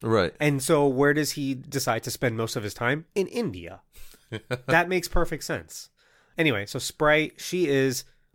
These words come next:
Speaker 2: like, thirteen looking, and she's, she
Speaker 1: I
Speaker 2: was
Speaker 1: think the
Speaker 2: just built
Speaker 1: actress was, like, actually fourteen.
Speaker 2: Yeah, she was just kinda, like, built that way, and so
Speaker 1: Yeah.
Speaker 2: she's perpetually, like, a kid, even though she's, like, you know, thousands of years old.
Speaker 1: Yeah.
Speaker 2: And she,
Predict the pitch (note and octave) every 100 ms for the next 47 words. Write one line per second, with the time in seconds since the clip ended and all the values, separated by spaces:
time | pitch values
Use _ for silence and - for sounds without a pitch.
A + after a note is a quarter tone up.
0 | F3 C#3 B2 - - D3 - - D#3 E3
1 | F3 F#3 G#3 G#3 G#3 _ C3+ B2+ C3+ -
2 | D3+ C#3 B2+ C3 A2 C#3 D3 - G2 E2+
3 | E2+ G#2+ - F#2 F2+ F#2 - A2 F2+ -
4 | - F3 A#2+ _ C#3+ - G3 F#3 D#3+ G3
5 | F3+ C#3+ G2+ B2+ B2+ - F#2 - F#2 E2
6 | F2 C#3 B2 A#2+ C3 A#2+ A2+ A2 A2+ G#2+
7 | G#2 G2+ F#2 - _ - - - D3+ D#3+
8 | C3+ B2+ A#2 A2 G2+ _ - A#2+ - D3
9 | F#2+ G2+ G#2+ G#2+ G#2 - G2+ G2+ G2 F#2
10 | _ C#3+ C3+ G#2 F#2 G2+ _ _ - G#2+
11 | A2+ A#2 G#2 G2+ G2 C3 C3 F#2+ A#2+ G2
12 | F#2+ F2 E2+ E2 - - C3+ B2+ F#3+ G3+
13 | G3